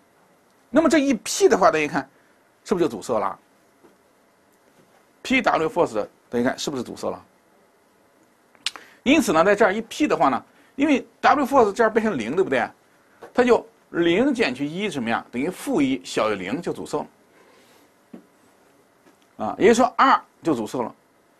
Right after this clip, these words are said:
那我们关键看后边这个写者怎么插队，对不对？那么这个写者过来的时候，大家一看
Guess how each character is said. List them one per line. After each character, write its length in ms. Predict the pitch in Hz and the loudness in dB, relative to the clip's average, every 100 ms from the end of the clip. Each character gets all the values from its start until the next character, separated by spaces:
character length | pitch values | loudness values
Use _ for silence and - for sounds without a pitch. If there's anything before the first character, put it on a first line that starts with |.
| _ _ _ | _ _ _
那 120 | 233 | 4
我 60 | 240 | 6
们 140 | 247 | 4
关 220 | - 247 | 0 0
键 100 | 240 | 0
看 120 | - 220 | 0 0
后 120 | 226 | 2
边 100 | 220 | 4
这 60 | 190 | 2
个 60 | |
写 240 | 156 - 185 | 0 -2 0
者 100 | 139 | 0
怎 100 | 107 | -4
么 80 | |
插 200 | 127 - | -6 -2
队， 140 | 185 185 | -2 -2
对 100 | 113 | -4
不 60 | |
对？ 120 | 107 104 - _ _ _ _ _ _ _ _ | -6 -8 -14 _ _ _ _ _ _ _ _
那 100 | 247 | 2
么 100 | 302 | 2
这 160 | - 359 | 4 4
个 100 | 254 | 4
写 260 | - 175 | 4 4
者 160 | 214 175 | 6 4
过 180 | - 269 | 2 2
来 80 | 190 | 2
的 100 | 143 | 0
时 100 | 151 | 0
候， 60 | |
大 80 | 147 | 0
家 40 | |
一 60 | 139 | 2
看 240 | 143 127 | 0 -4